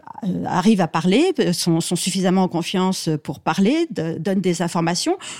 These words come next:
ou si le professionnel a vraiment des doutes, parce qu'il y a vraiment des, des comportements, par exemple, très sexualisés, qui sont absolument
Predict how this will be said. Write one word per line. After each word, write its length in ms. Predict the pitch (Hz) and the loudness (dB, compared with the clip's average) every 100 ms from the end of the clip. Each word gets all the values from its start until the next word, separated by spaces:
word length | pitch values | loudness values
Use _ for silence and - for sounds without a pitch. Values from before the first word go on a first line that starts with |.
| - | 0
ou 80 | 233 | 2
si 180 | - 320 | 6 4
le 80 | |
professionnel 640 | 269 226 190 185 214 233 226 | 4 0 0 2 4 4 2
a 80 | |
vraiment 440 | 170 180 180 233 262 - | 0 0 2 2 2 -2
des 140 | 165 175 | 4 6
doutes, 300 | 226 285 - | 8 6 2
parce 180 | 165 | -6
qu'il 100 | - | -2
y 40 | 170 | 0
a 20 | |
vraiment 240 | 185 220 | 2 2
des, 160 | 214 170 - - | 2 -2 -6 -6
des 100 | 165 | -4
comportements, 680 | - 269 269 - 247 220 226 | 0 4 4 4 2 2 0
par 160 | 151 | -4
exemple, 240 | 151 170 - | -4 -4 -4
très 140 | 151 | -6
sexualisés, 760 | - 175 - 185 185 202 240 | -4 -4 -2 2 4 4 2
qui 120 | 233 - | 0 -4
sont 120 | - | -8
absolument 760 | 170 - - 202 196 202 214 | -10 -8 -2 2 4 4 4